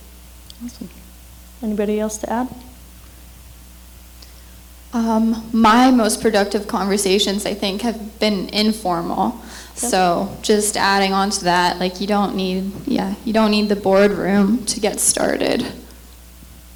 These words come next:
Speaker 1: Cool, thank you. Um, so I guess another question I have, um, is what has helped you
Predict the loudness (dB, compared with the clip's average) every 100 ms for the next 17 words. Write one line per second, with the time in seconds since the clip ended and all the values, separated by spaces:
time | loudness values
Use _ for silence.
0 | -20 -12 -12 -12 -8 -2 0 -2 -6 -10
1 | -18 -18 -18 -4 2 4 2 0 2 6
2 | 6 4 -6 -4 0 0 0 0 2 2
3 | 0 -4 -6 -6 -4 -4 -6 -10 -20 -20
4 | -12 -6 -4 -4 -6 -12 -8 -4 -4 -6
5 | -10 -16 -20 -20 -20 -20 -20 -20 -18 -6
6 | 0 0 -2 -12 -18 -18 -20 -20 -20 -20
7 | -20 -10 -10 -10 -20 -20 -20 -20 0 4
8 | 4 2 0 2 2 0 -4 0 2 2
9 | 0